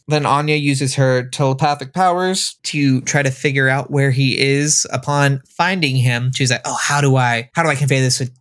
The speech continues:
to Papa without, you know, revealing that I know how to read minds?" Uh, and she says that she's hungry and she wants cakes and points over towards the bakery that the guy's walking in front of. And Lloyd looks over and she's like,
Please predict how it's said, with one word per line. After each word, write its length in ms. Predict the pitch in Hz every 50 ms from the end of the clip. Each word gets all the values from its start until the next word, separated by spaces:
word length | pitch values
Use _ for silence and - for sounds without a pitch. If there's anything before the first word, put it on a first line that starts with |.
| _ -
to 100 | - 131
Papa 460 | - - 143 131 127 131 117 113 110
without, 320 | 117 117 113 127 117 - -
you 80 | 131
know, 320 | 127 123 113 113 113 117 - _ _ _ - - _ _
revealing 500 | 147 151 147 131 156 156 156 151 147 143
that 100 | 135 127 123
I 60 | 127
know 120 | 131 131 127
how 100 | 131 135
to 140 | 127 117 117 131
read 280 | 151 170 165 160 143 135
minds?" 960 | 139 135 131 131 131 131 120 113 101 107 110 113 110 - - - - - _ -
Uh, 160 | 110 110 101
and 160 | 113 120 120
she 640 | 117 - - 123 117 113 110 110 113 117 - - -
says 240 | 131 - 139 135 139
that 100 | 160 151
she's 180 | - 190 180
hungry 240 | 202 214 214 175 127
and 100 | 123 127
she 80 | 127 151
wants 240 | 156 165 170 165
cakes 320 | - - 247 185 135 127 -
and 120 | 123 123
points 220 | - 135 127 123 139
over 140 | 139 139 139
towards 240 | 151 160 156 139 -
the 60 | 180
bakery 320 | 175 214 208 185 - 127
that 120 | 120 123 120
the 80 | 127
guy's 220 | 131 131 139 139 156
walking 260 | 160 170 170 180 165
in 60 | 151
front 180 | 135 143 123 113
of. 80 | 110 120
And 120 | 123 123
Lloyd 200 | 131 135 127 123
looks 200 | 135 127 - -
over 120 | 165 143 131
and 60 | 123
she's 180 | 123 120 113 117
like, 240 | 120 113 - _